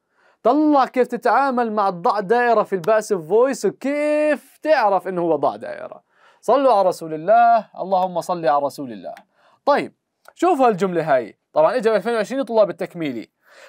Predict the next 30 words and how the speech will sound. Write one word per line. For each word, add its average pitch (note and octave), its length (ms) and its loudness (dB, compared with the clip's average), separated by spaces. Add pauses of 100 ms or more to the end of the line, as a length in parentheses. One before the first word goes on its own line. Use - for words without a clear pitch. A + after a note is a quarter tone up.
(120)
My C#4+ 280 4
parents D#4 560 2
have A#3 280 0
saved G#3 520 -2
enough C4 320 -2
money A#3+ 260 -2
to A#3 140 -2
buy G#3+ 200 2
a G#3 80 0
new F#3+ 240 -4 (140)
car. B2+ 260 0 (800)
وأعطاكم G3+ 640 2
تحت B3 340 -6 (100)
enough A#3 320 -4
money، G#3+ 420 -4
enough A3+ 340 -4
money، G#3 340 -4
enough A3+ 300 -4
money. G#3+ 220 -2
بنزل E3+ 640 -2
عمود F3+ 760 -2
منهم G#3 420 -4
كامل. B2 480 -6 (840)
تمام؟ F#3 520 2
والله A2+ 260 -10
يا G#2 40 -12
أستاذ B2+ 220 -8
حلوة A3 240 0
الفكرة F3 440 0
هاي. C3+ 180 -6